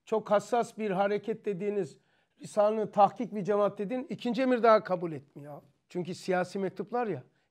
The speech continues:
istikamet veren mektuplar ya, insanlara istikamet,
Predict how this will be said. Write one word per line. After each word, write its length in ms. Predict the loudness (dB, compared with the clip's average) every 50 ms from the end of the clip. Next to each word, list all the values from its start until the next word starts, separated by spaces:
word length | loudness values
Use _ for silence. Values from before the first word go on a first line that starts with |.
| _ -18
istikamet 600 | -18 -10 -10 -10 -4 -2 -2 0 0 -2 -4 -4
veren 220 | -2 -2 0 0
mektuplar 500 | -2 -2 -4 -6 -10 -8 -4 -2 -2 0
ya, 180 | -2 -2 -4 -6 -10 _ _ _ _ _ _ _
insanlara 540 | -8 -6 -6 0 0 2 4 4 4 4 2
istikamet, 600 | 0 -2 -4 -8 -8 0 2 4 4 6 4 2